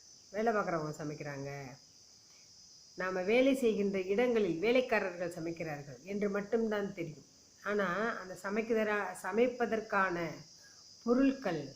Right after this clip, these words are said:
அரிசி, பருப்பு, காய்கறி, தேங்காய்,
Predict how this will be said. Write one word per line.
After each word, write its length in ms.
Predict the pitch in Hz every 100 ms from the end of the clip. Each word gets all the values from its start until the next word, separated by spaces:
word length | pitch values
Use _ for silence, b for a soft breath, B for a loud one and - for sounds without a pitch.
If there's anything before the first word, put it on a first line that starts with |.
| -
அரிசி, 680 | 165 180 208 - 180 170 165 -
பருப்பு, 680 | 185 214 - 170 165 160
காய்கறி, 760 | - 175 214 220 185 151 151 160 B B B - - - -
தேங்காய், 640 | - 208 226 208 160 151